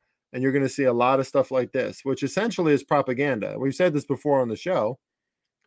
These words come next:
but what's of most interest to the N F L?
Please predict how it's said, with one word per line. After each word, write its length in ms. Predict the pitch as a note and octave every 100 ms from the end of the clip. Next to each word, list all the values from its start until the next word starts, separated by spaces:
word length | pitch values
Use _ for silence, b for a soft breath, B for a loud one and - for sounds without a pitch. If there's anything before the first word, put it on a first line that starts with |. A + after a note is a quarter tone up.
| _ _ _ _ _ _ _ _ _ -
but 120 | D3+
what's 340 | C#3+ G#3+ G#3
of 220 | - F3 D3+
most 340 | F3 G3 - E3
interest 480 | F#3 - C#3+ -
to 80 | -
the 120 | C#3
N 120 | C#3+ C#3
F 160 | C3
L? 340 | C#3+ A#2 F#2